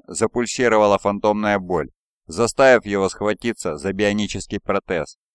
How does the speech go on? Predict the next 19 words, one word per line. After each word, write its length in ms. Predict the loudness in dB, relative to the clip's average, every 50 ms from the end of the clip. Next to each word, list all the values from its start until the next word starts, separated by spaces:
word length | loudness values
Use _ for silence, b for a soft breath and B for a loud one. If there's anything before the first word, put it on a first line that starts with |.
| _ _ _ _ _
Но 160 | 2 2 4
лишь 220 | 4 4 2 2
холодный 420 | 2 2 4 4 4 4 2 2 2
металл 400 | 0 0 2 4 6 6 6 4 0
чувствовался 680 | -4 -4 -2 -2 -2 0 0 2 2 2 2 0 -4
там, 320 | -2 -2 -2 -2 -2 -4 -10
где 240 | -12 -6 -2 0 2
раньше 360 | 4 4 2 2 0 -2 -2
была 220 | -2 0 0 0 0
плоть. 320 | 0 -2 -4 -4 -4 -4 -6 _ _ _ _ _ _ _ _ _
Он 220 | -2 0 0 0 0
недовольно 500 | 0 4 4 6 6 6 6 4 2 -2
скривился, 640 | -2 -4 -2 -2 0 0 -2 -2 -4 -8 -12 -16 -18 -18 _ _ _
как 160 | -2 -2 -2
вдруг 340 | 0 0 0 0 0 -2 0
почувствовал 680 | -2 -2 -2 -2 -4 -6 -6 -6 -4 -2 0 0 0
тепло 380 | -2 -4 -8 -6 -4 -2 -2 0
на 120 | 0 -2
боку. 400 | -2 -2 -4 -4 -4 -8 -10 -10